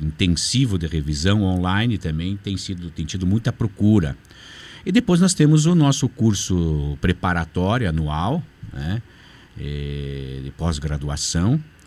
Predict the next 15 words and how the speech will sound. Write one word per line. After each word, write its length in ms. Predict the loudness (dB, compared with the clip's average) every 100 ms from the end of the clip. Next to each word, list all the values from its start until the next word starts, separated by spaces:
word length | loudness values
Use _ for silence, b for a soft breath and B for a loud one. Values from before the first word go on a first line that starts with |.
| B B B -12
e, 280 | -8 -6
e 20 | 0
também 460 | 4 6 6 4
o 80 | 0
curso 180 | -4 -2
de 80 | 0
preparação 600 | 2 2 2 2 2 4
e 100 | 4
o 40 |
curso 320 | 4 4 4 4
de 80 |
pós-graduação 840 | 2 4 4 4 0 0 2 2 4
em 60 |
Direito 300 | 4 2 2
Aplicado. 600 | 2 0 -2 -2 -4 -8